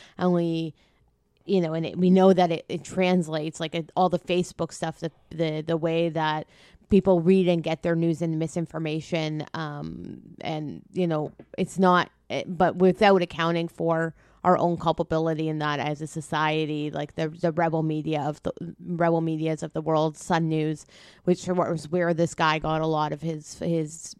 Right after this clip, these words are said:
information and his, you know, spurring into, uh, this sort of thinking. Um, yeah, we didn't really delve as far as we needed to into that and, and hold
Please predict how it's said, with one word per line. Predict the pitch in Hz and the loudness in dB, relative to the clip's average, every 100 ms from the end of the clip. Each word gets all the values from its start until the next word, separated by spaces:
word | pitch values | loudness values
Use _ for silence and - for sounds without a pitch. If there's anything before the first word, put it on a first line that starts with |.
| - | -6
information | 175 - 170 151 160 170 156 | -4 -4 -4 -4 -4 -4 -6
and | 151 151 | -4 -4
his, | 160 151 147 - - _ _ _ - | -4 -4 -8 -16 -20 _ _ _ -4
you | |
know, | 165 156 | -2 -2
spurring | - - 180 160 160 156 | -6 -4 0 2 0 -2
into, | 151 156 - 151 147 156 - | -4 -6 -6 -4 -4 -6 -8
uh, | 160 151 - | -8 -8 -8
this | 160 - | -10 -8
sort | 165 156 | -8 -8
of | 160 | -10
thinking. | - 151 151 160 160 156 - | -10 -10 -10 -10 -10 -10 -8
Um, | 165 151 - 175 | -8 -8 -10 -8
yeah, | 175 170 | -4 -4
we | 156 165 | -4 -2
didn't | 170 190 190 - 170 | 2 2 0 -6 -2
really | 180 180 170 175 165 160 - _ _ _ _ _ 175 160 | 0 2 0 0 0 -2 -6 _ _ _ _ _ -10 -2
delve | 170 165 165 160 | 2 2 2 0
as | 170 - | -6 -6
far | 170 165 | -6 -6
as | 160 | -8
we | 175 | -6
needed | 160 160 160 156 156 147 | -6 -4 -6 -6 -8 -10
to | - 165 151 | -8 -8 -6
into | 156 160 170 | -6 -6 -6
that | 160 156 156 - | -4 -4 -6 -8
and, | 165 160 156 - - | -8 -8 -10 -14 -12
and | - - 67 69 - - - | -10 -10 -12 -16 -18 -20 -6
hold | 175 165 160 160 165 | 0 2 0 -2 -6